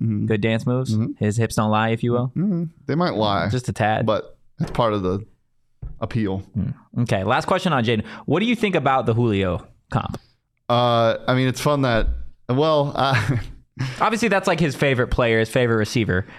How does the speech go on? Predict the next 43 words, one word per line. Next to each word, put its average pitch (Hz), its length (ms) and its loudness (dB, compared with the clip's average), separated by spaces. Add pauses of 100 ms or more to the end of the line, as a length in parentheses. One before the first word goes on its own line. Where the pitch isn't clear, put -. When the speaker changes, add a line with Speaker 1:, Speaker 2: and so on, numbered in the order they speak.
(120)
Speaker 1:
Yeah. 117 360 0 (520)
Speaker 2:
And 131 220 0
you're 135 360 0
not 139 140 0
gonna 131 140 2
look 123 180 0
at 123 60 2
a 107 40 0
high 123 160 0
school 117 400 0
wide 113 200 2
receiver 107 280 0
slash 107 240 0
tight 117 140 2
end 110 80 0
and 107 80 0
be 107 80 2
like, 107 200 0
"You 117 220 0
remind 185 360 0
me 196 100 2
of 185 80 0
Julio 202 280 2
Jones." 202 360 0
Speaker 1:
That 131 80 2
is, 196 100 -2
that's 120 240 -2
Julio 170 300 2
Jones. 147 500 -4 (340)
Speaker 2:
<laughs> - 320 -14
Speaker 1:
Um, 120 540 2 (1080)
I, 143 160 2
I'll, 147 220 0
the, 143 360 2
the, 143 180 2
what 143 240 0
I 160 80 4
will 190 160 4
say 151 140 0
about 117 240 2
it 113 80 0
is 117 180 0
he, 113 220 0